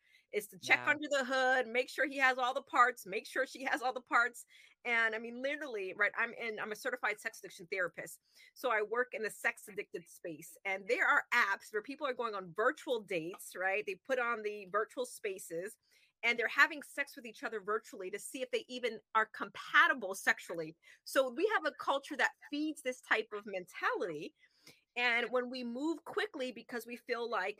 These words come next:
Speaker 1: and this is where it goes to, if we're not healthy and we're trying to perform an audition for someone's love and acceptance, we will betray ourself and self-abandon our own values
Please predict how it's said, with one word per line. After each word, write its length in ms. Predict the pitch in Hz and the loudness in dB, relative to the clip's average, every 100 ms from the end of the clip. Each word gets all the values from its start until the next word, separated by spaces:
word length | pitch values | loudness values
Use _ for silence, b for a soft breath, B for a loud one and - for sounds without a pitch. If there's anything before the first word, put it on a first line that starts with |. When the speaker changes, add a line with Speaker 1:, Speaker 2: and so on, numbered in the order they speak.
| - | -8
Speaker 1:
and 80 | 214 | -8
this 100 | - | -4
is 60 | |
where 100 | 233 | -4
it 100 | 214 | -4
goes 240 | 220 214 - - | -2 -4 -4 -10
to, 140 | 196 | -8
if 80 | 185 | -2
we're 100 | 214 | 0
not 120 | 226 - | 0 0
healthy 460 | - 285 - 170 254 _ | -2 -4 -6 -12 -12 _
and 140 | 202 190 | -6 -6
we're 80 | |
trying 300 | 202 226 220 | -4 0 0
to 100 | 220 | 0
perform 460 | 214 214 - 247 233 | -6 -8 -2 0 2
an 80 | 208 | 0
audition 460 | 180 185 240 240 214 | 0 -2 -6 -8 -8
for 100 | 202 | -6
someone's 400 | - 202 185 175 | -4 -6 -6 -2
love 240 | 240 262 | 4 4
and 100 | 208 175 | 2 -6
acceptance, 640 | - 247 - 196 175 - - B B B | -4 -4 -2 -4 -4 -8 -20 B B B
we 140 | 240 262 | -6 -2
will 140 | 240 | 0
betray 440 | 208 208 - 247 226 | -2 -4 2 4 4
ourself 540 | 208 - 220 262 277 | 2 0 -2 0 -2
and 100 | 214 | -6
self-abandon 760 | - 214 190 175 190 202 233 | -4 -2 -2 -2 -2 -2 0
our 120 | 202 - | 0 0
own 200 | 202 185 | -4 4
values 500 | 190 196 208 214 | 4 4 -2 -8